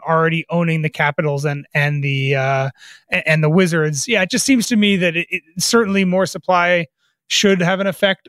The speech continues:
on demand in some ways, but, but, but in other ways, these sales very often happen just for,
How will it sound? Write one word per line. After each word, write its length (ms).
on 400
demand 420
in 80
some 240
ways, 280
but, 240
but, 280
but 140
in 140
other 240
ways, 580
these 180
sales 300
very 200
often 300
happen 460
just 200
for, 160